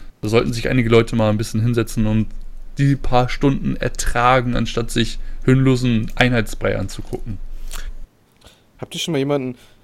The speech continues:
Speaker 2: das, da gibt's ja auch diese Leute, ähm, immer wieder, also diese, sag ich mal, diese Creeps irgendwie, die, die halt wirklich nicht verstanden haben, irgendwie, wie man sich gesellschaftlich verhält. Und die
Speaker 1: Ja.
Speaker 2: halt,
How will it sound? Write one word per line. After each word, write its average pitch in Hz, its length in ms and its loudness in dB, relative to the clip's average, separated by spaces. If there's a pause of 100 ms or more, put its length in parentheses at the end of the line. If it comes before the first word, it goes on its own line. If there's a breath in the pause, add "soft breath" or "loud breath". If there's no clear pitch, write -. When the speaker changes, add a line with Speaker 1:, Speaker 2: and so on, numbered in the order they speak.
(200)
Speaker 2:
das, 117 160 -12
da 131 160 0
gibt's 175 220 -4
ja 170 100 2
auch 160 120 -2
diese 107 240 -8
Leute, 101 440 -4 (440 soft breath)
ähm, 113 720 -2 (440)
immer 147 240 0
wieder, 147 360 0 (160)
also 123 160 -4
diese, 135 340 -4
sag 131 120 0
ich 139 60 -4
mal, 143 80 -2
diese 127 220 -6
Creeps - 440 -8
irgendwie, 110 300 -6
die, 113 200 -10
die 113 120 -4
halt 110 180 -2
wirklich 131 340 -8
nicht 127 160 -10
verstanden 120 520 -6
haben, 117 240 -4
irgendwie, 113 300 -8
wie 113 60 -10
man 117 160 -4
sich 110 140 -14
gesellschaftlich 113 760 -6 (440)
verhält. 120 440 -2 (180 loud breath)
Und 135 180 0 (160 loud breath)
die 123 60 2
Speaker 1:
Ja. 120 80 8
Speaker 2:
halt, 160 180 6